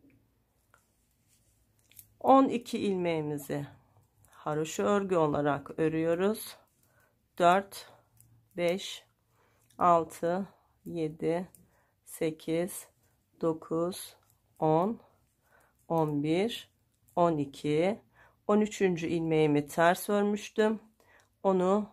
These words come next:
düz olarak alttan batarak ördüm. Ardından bir, <clears throat> iki, üç, dört ilmek haroşamı ördüm ve geri döndüm. Şuraya ayracımızı yine takalım.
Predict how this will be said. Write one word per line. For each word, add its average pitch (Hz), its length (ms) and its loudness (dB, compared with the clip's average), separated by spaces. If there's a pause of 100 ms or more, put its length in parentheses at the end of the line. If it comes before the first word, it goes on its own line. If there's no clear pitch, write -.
(140)
düz 202 240 -2
olarak 165 680 0
alttan 160 540 0
batarak 185 540 -2
ördüm. - 480 -2 (840)
Ardından 190 760 6 (100)
bir, 190 420 -10 (160)
<clears throat> 185 580 8
iki, 202 440 -4 (760)
üç, 226 420 -8 (1000)
dört 226 360 8
ilmek 151 500 -6 (300)
haroşamı 165 680 -4
ördüm 208 600 2 (260)
ve 196 140 0
geri 156 360 -4
döndüm. - 340 -10 (580)
Şuraya 240 360 2
ayracımızı 190 640 2
yine 170 280 -4
takalım. 170 720 -4